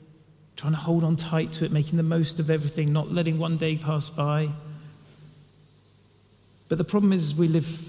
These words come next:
a fearful life that way. And not just a fearful life,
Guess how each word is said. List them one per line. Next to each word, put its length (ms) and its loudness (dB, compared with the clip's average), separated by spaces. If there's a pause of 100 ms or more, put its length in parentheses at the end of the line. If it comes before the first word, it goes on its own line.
(440)
a 40 -6
fearful 500 0
life 380 -6
that 180 -14
way. 220 -14 (1200)
And 120 8
not 140 4
just 180 0
a 40 6
fearful 560 4
life, 520 0